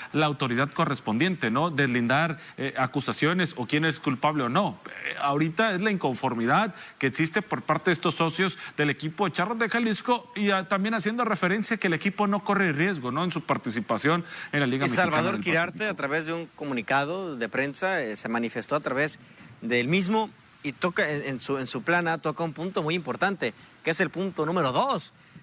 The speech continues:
Speaker 2: Dice, "El responsable", en mayúsculas, "de la administración de Charros de Jalisco del dos mil catorce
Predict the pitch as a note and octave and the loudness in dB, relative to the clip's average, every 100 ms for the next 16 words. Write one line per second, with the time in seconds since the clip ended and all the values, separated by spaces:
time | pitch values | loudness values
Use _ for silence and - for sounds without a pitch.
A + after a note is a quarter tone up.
0 | - - F#3+ F3+ - A3+ C4+ C4+ G3 B3+ | -6 -2 0 0 0 0 0 0 -2 0
1 | D4 - - A#3 G#3+ - A#3+ G#3+ D3+ F3 | -2 -4 -2 -2 -2 0 2 2 2 0
2 | G3+ E3+ D3+ C#3+ F3+ - A#3+ C#4 - - | 0 -2 0 0 -2 -4 -4 -4 -6 -18
3 | - - - E3 F3 F3 F3+ E3 E3+ E3 | -20 -18 0 2 2 2 0 0 -2 -2
4 | D3+ D#3 C#3+ G3 F3 - F#3+ F3+ D#3 C#3 | 0 -2 -2 -2 -2 0 0 0 -4 -2
5 | C#3+ - B2+ C3+ C#3 C3+ C3 C4+ C4+ F3+ | -4 -4 -2 0 0 -2 0 -4 0 -2
6 | - G3+ F3+ - A2 | 2 0 0 -4 -8